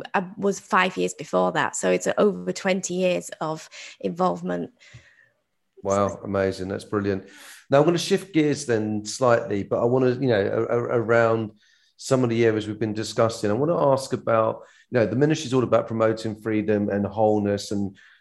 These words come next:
Speaker 2: just some of those little nuggets you've said there, and I wish I was taking notes. I'm gonna, they're brilliant. But s-, tell us a little bit, tell me a little bit about your, I suppose, your perspective and your experience about emotional wholeness in the area of leadership.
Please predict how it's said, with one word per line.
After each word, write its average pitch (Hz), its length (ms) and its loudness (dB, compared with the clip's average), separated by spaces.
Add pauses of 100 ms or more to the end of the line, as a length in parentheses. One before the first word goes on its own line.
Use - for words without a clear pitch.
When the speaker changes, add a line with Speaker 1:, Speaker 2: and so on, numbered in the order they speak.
Speaker 2:
just 131 200 -2
some 139 160 4
of 127 60 4
those 123 160 6
little 123 140 0
nuggets 113 460 0
you've 104 120 -6
said 107 260 -2
there, 104 240 6
and 98 100 2
I 107 60 2
wish 110 200 -2
I 113 40 0
was 107 100 -2
taking 107 340 0
notes. 104 300 2
I'm 107 100 -4
gonna, 107 200 -2
they're 113 440 -2
brilliant. 98 560 0 (380)
But 147 220 0
s-, - 440 -14
tell 196 200 6
us 208 120 4
a 208 40 -4
little 185 180 4
bit, 139 240 4
tell 175 160 4
me 190 80 4
a 185 40 4
little 175 140 0
bit 135 120 0
about 120 360 0
your, 117 480 2 (560)
I - 40 -10
suppose, 180 320 2
your 160 80 4
perspective 131 640 0
and 120 100 0
your 117 160 0
experience 110 500 -2
about 104 300 -2 (100)
emotional 113 640 0
wholeness 101 440 -4
in 107 80 -4
the 107 100 2
area 107 260 2
of 107 140 -4
leadership. 104 640 -4